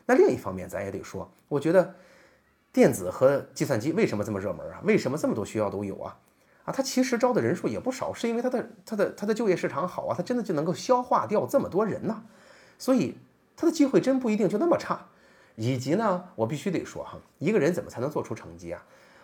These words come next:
我建议不应该再完全的像高中那样想了。高中是怎么才能出成绩啊？高中就是我能学呗，我肯吃苦呗。但是未来不是这样了，因为高中是我们人生最后一阶段的规定动作，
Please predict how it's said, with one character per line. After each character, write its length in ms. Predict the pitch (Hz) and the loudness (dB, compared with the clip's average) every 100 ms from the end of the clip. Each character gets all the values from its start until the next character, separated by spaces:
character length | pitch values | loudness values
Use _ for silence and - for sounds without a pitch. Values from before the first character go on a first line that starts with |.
| - | -4
我 140 | 101 | -4
建 240 | - 180 127 | 2 0 2
议 140 | 123 | -2
不 160 | 120 180 | -2 0
应 160 | 165 | 0
该 160 | 165 165 | -2 -2
再 160 | 135 | 0
完 180 | 90 101 | -2 -4
全 140 | 143 104 | -4 -6
的 80 | |
像 180 | 104 101 | -6 -6
高 140 | 131 143 | -4 -2
中 160 | 127 | -4
那 60 | 98 | -6
样 120 | 92 | -8
想 200 | - - | -12 -14
了。 200 | - - - | -14 -16 -2
高 200 | 165 165 | 2 4
中 120 | 156 | 2
是 120 | 127 | -2
怎 100 | 98 | -8
么 60 | - | -10
才 80 | 80 | -16
能 100 | 82 | -16
出 100 | - | -18
成 160 | - | -18
绩 140 | 78 73 | -18 -20
啊？ 80 | - _ _ | -20 _ _
高 160 | - 135 | 0 2
中 140 | 139 | 2
就 80 | 123 | -2
是 260 | 113 92 - _ _ _ _ | -4 -8 -10 _ _ _ _
我 120 | 98 | -4
能 120 | 101 120 | -2 -2
学 240 | - 90 | -4 -6
呗， 240 | 110 110 _ _ _ _ | -6 -8 _ _ _ _
我 140 | 101 92 | -10 -8
肯 180 | 104 | -8
吃 140 | 90 123 | -6 -8
苦 180 | - - | -8 -14
呗。 260 | 69 - _ | -14 -16 _
但 120 | - 127 | -8 -4
是 60 | |
未 140 | 147 92 | -4 -4
来 120 | 87 | -8
不 140 | - | -12
是 100 | - | -14
这 120 | 92 | -12
样 100 | 87 60 | -12 -14
了， 80 | - | -12
因 160 | 123 131 | -6 -4
为 240 | 95 107 - _ _ _ _ _ _ - | -4 -8 -18 _ _ _ _ _ _ -2
高 140 | 135 | 0
中 140 | 147 147 | 0 0
是 120 | 123 | -2
我 40 | |
们 120 | 92 95 | -6 -6
人 140 | 117 | -6
生 140 | 139 | -6
最 140 | 143 170 | -4 -4
后 160 | 101 | -4
一 100 | 87 | -12
阶 200 | 95 101 | -10 -6
段 200 | 110 104 85 | -4 -4 -6
的 160 | 80 | -12
规 200 | - 185 | -4 -2
定 180 | 190 110 | 0 -4
动 140 | - - | -6 -14
作， 160 | - | -16